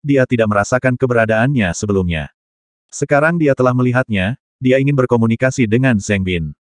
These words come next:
Dalam hati, dia memandang Zheng Bin secara berbeda dari Pan Tao, karena dia bukanlah seorang teman yang telah berbagi cobaan dan kesengsaraan dengannya.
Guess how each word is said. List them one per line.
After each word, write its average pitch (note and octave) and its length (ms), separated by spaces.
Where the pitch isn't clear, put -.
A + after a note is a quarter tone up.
Dalam D3 400
hati, C#3 400
dia D3 240
memandang C3+ 400
Zheng B2+ 320
Bin B2+ 160
secara A#2 320
berbeda G#2 400
dari G#2+ 160
Pan B2 240
Tao, F#2+ 320
karena C3 400
dia C3 160
bukanlah G#2+ 320
seorang G#2+ 320
teman A2+ 320
yang C3+ 160
telah A2+ 240
berbagi G#2+ 400
cobaan A#2 480
dan A#2+ 160
kesengsaraan A#2+ 720
dengannya. F2 480